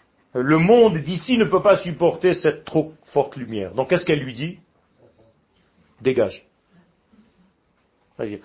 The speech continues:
naturellement, le temple est toujours voué à être détruit. Parce qu'on ne supporte pas cette grande lumière.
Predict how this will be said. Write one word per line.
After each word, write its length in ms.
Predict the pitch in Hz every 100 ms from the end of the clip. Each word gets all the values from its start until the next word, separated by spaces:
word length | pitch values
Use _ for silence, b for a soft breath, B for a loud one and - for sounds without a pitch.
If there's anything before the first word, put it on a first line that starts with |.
| -
naturellement, 920 | 185 302 339 302 294 254 214 226 294
le 240 | 262 226
temple 300 | - 269 269
est 100 | 214
toujours 280 | 220 226 247
voué 320 | 165 185 175
à 140 | 185 147
être 220 | 170 143
détruit. 360 | 131 127 104 87 _ _ _ _ _
Parce 140 | 170
qu'on 100 | 175
ne 60 | 180
supporte 400 | - 208 185 -
pas 100 | 180
cette 180 | - 143
grande 200 | 127 127
lumière. 260 | 110 98